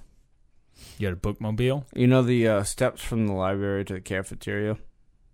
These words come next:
Speaker 2: That just
Speaker 1: Yes.
Speaker 2: went straight down, and it had that huge open space. I
Speaker 1: Yeah.
Speaker 2: actually, uh, got, made a, uh, bookmobile, and it was, like, huge, but they hung it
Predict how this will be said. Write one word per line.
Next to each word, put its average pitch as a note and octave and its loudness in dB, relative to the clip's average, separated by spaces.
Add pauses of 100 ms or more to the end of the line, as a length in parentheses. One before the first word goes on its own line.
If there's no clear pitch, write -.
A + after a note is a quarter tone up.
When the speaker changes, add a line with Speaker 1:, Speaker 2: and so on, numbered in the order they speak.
(380)
Speaker 2:
That - -6
just G2 0
Speaker 1:
Yes. - 0
Speaker 2:
went A2 0
straight G#2 -6
down, G#2+ -2 (120)
and G#2 -10
it - -10
had G2+ -6
that - -10
huge A2+ -6
open A2 -2
space. A2+ -8 (840)
I A#2+ 2
Speaker 1:
Yeah. G#2+ 2
Speaker 2:
actually, A2+ 0
uh, F#2 0
got, G2+ -6
made A2 -4
a, E2+ -4 (160)
uh, D#2+ -10
bookmobile, F#2+ -4 (760)
and A#2+ -2
it - 4
was, A#2 0
like, G2 -4
huge, A#2+ -2
but G2+ -6
they G2+ -4
hung B2+ 0
it G#2 -4